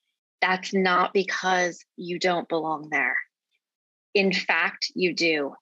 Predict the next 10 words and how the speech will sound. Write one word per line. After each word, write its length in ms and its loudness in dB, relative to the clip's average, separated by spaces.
And 160 0
so 240 2
I 180 2
would 280 2
get 240 0
comfortable 760 -2
with 220 -2
being 400 2
uncomfortable 920 0
and 160 2